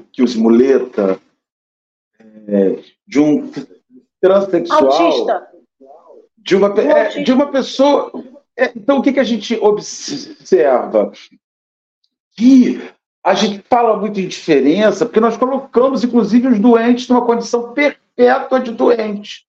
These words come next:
Speaker 1: Ele não vai poder me dar nada nunca. Ele não vai poder me oferecer nada nunca. Ele é uma pessoa. Então, a gente não conscientizou ainda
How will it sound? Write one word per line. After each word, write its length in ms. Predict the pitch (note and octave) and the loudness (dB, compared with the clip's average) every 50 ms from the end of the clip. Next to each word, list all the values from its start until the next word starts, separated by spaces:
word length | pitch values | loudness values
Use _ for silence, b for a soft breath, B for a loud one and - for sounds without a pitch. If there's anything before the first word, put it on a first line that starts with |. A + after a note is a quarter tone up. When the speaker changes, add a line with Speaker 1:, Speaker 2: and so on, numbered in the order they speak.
| _ _ _ _ _ _ _ _ _ _ _ | _ _ _ _ _ _ _ _ _ _ _
Speaker 1:
Ele 140 | - A3+ A3+ | -2 0 2
não 100 | A3+ C4 | 2 2
vai 120 | A#3+ A#3+ A#3+ | 0 0 0
poder 180 | A#3+ A#3 A#3+ | 0 0 2
me 80 | A#3 A#3+ | 2 2
dar 140 | A#3 A#3 A3+ | 2 2 0
nada 220 | A3+ A3+ A#3 A#3+ | 0 -2 -2 -2
nunca. 760 | A#3 A#3 A#3+ B3 C4 C4 C4 - - D#3 C3+ A#2+ A2+ A2 - _ _ _ _ _ _ _ _ _ _ _ | -4 -2 -2 0 -2 -2 -4 -6 -4 0 0 0 0 -2 -6 _ _ _ _ _ _ _ _ _ _ _
Ele 120 | - E3 G3 | -8 -2 -2
não 80 | A3 | 0
vai 100 | A3 A#3 | 0 2
poder 160 | A#3 A3+ G#3+ G#3+ | 0 2 0 2
me 80 | A3 | 2
oferecer 500 | A3+ A3 A3 G#3+ G#3 G#3 - A3 G#3+ G3 | 2 2 2 0 0 0 2 0 0 2
nada 260 | G3+ G#3+ A3 G#3+ A3+ | 0 -2 0 0 0
nunca. 580 | A3 G#3+ A3+ A#3+ B3+ A#3+ B3 - - C3+ C3 - - | -2 0 0 2 2 2 2 0 -2 -2 -2 0 0
Ele 500 | D#3+ F3+ G3 G3 G3 G3+ G3+ G3+ G3 G3 | 2 2 4 4 4 4 4 6 6 6
é 300 | G3 G3 G3+ G#3 G#3+ A3+ | 6 6 4 4 2 2
uma 260 | A#3 A#3 A3+ A#3+ A#3+ | 0 0 -2 -2 0
pessoa. 960 | A#3 A3 G#3+ - - - G3+ G#3 G#3 G#3 A3 A#3+ B3 B3 B3+ B3 B3 - - _ _ _ _ _ _ _ _ _ _ _ _ _ _ | 0 -4 -4 -4 -8 -2 0 2 4 4 4 2 0 0 0 -2 -4 -6 -8 _ _ _ _ _ _ _ _ _ _ _ _ _ _
Então, 160 | G3+ - C#4 | -2 0 2
a 40 | C#4 | 2
gente 260 | A#3+ C4+ B3 - A#3 | 4 2 2 2 2
não 100 | B3+ C#4+ | 2 2
conscientizou 1000 | C#4+ C#4+ - C#4+ - - - C#4 C#4+ C4 - B3+ G#3+ E3+ - - G3 G#3 G3+ F#3+ F3+ | 2 0 -2 -2 -4 0 0 0 0 0 0 -2 -4 -4 -2 0 2 4 4 4 4
ainda 800 | F3 E3+ F#3+ A3 B3 B3 A3+ F#3+ D#3 C3 B2+ A#2+ A2+ G#2 - | 2 -2 -4 -2 0 0 0 0 0 0 2 2 2 0 -2